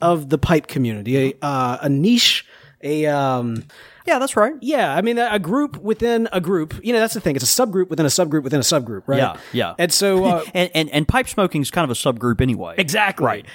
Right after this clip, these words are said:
Speaker 1: And so that's the thing. We'll, we'll be
Speaker 2: <laughs>
Speaker 1: talking about the, this, uh, this group, which I'm about to actually say out loud here, uh, and that I was unaware of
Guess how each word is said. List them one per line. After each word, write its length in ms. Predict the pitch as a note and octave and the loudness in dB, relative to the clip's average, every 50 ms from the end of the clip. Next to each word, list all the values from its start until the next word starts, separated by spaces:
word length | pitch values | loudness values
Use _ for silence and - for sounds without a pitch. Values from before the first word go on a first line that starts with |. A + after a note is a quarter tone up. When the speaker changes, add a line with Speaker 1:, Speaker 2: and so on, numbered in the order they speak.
| - - - - | -20 -12 -4 -2
Speaker 1:
And 120 | F#3+ F3+ | -2 0
so 100 | - A3 | 0 0
that's 140 | B3 C#4 C4+ | 0 2 0
the 80 | - F#3+ | 0 0
thing. 200 | - C4+ G3+ D#3+ | 0 0 2 2
We'll, 200 | F#3 G#3 D#3 D#3 | 2 0 0 0
we'll 180 | F#3+ A3 E3 | 0 0 2
be 80 | C#3+ A3+ | 2 0
Speaker 2:
<laughs> 160 | - - G3+ A#3 | 2 0 0 0
Speaker 1:
talking 260 | C4 D#4 D#4 C4 A3 | 0 0 2 0 2
about 320 | F#3 F#3+ F#3 F3+ F3+ - | 2 2 0 0 0 -2
the, 160 | E3+ F#3 E3+ | 0 0 0
this, 380 | F3 E3+ D3+ D#3+ E3+ E3 - - | 0 0 0 0 0 0 0 0
uh, 240 | F3 D#3+ D3 C#3 C3+ | 2 2 2 2 0
this 200 | B2+ C3+ C#3 - | 0 -2 -4 -2
group, 320 | - C#3 B2 B2 B2 - - | -2 -2 -2 -2 -4 -6 -4
which 140 | C#3 - | -2 0
I'm 80 | F3 D3+ | 0 0
about 240 | C#3 C3 F3 F#3 F#3 | 0 0 0 0 0
to 80 | - D#3 | 0 -2
actually 260 | C#3+ - - - D3+ | -2 -2 -2 -2 0
say 220 | - - F3+ D#3 D3+ | 0 2 2 2 2
out 180 | C#3+ B2 C3 | 0 0 0
loud 200 | C3+ E3 E3+ D3+ | 0 2 2 2
here, 240 | C3 A#2+ A#2 G#2+ G#2+ - - - - - - _ - | 0 -2 -4 -6 -10 -14 -18 -20 -20 -20 -16 _ -2
uh, 240 | D#3+ E3+ E3 D#3+ D#3 - - - _ - | 0 2 2 2 0 -4 -10 -10 _ -4
and 160 | F#3 F3 E3 D3+ D3+ | -4 -4 -6 -8 -4
that 100 | - G3+ | -2 2
I 100 | G#3 G#3+ | 2 4
was 180 | C4 B3+ A#3 G3+ | 4 4 2 0
unaware 520 | - G3+ G#3 G3 E3 C#3 F3 G#3 A#3 A3 F3+ | 0 2 2 2 2 2 2 2 4 4 4
of 180 | D3+ D3 C#3 | 2 2 0